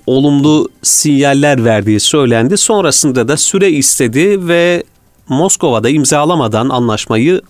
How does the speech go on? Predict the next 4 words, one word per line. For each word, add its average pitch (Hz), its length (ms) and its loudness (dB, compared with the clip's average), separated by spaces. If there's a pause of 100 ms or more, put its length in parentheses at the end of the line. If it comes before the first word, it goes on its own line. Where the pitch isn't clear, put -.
(260)
ayrıldı. 113 520 0 (600)
E, 135 360 0
bunu 165 200 2
konuşalım. 170 640 0